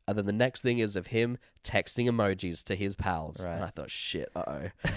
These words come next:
Speaker 1: Uh, but that
Speaker 2: He's
Speaker 1: went
Speaker 2: the
Speaker 1: away.
Speaker 2: modern day Spider-Man. Anyway, moving on to the premise of the podcast.
Speaker 1: Yeah.
Speaker 2: So
Speaker 1: Let's talk about the
Speaker 2: let's talk
Speaker 1: trailers.
Speaker 2: about the trailers. So I've just,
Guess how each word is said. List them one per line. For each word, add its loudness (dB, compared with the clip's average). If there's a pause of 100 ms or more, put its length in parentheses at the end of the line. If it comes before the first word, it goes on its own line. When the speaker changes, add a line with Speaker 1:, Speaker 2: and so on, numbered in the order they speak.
(680)
Speaker 1:
Uh, 8
but -4
that 10
Speaker 2:
He's 8
Speaker 1:
went 6
Speaker 2:
the 4
Speaker 1:
away. 6
Speaker 2:
modern 4
day 8
Spider-Man. 0 (240)
Anyway, 6
moving 10
on 10
to 4 (640)
the -4
premise 0 (180)
of 0 (120)
the -4
podcast. 6 (220)
Speaker 1:
Yeah. 6 (160)
Speaker 2:
So 8
Speaker 1:
Let's 6
talk 2
about 4
the -4 (100)
Speaker 2:
let's 10
talk 10
Speaker 1:
trailers. 4
Speaker 2:
about 12
the 8
trailers. 6
So 0
I've 10
just, 2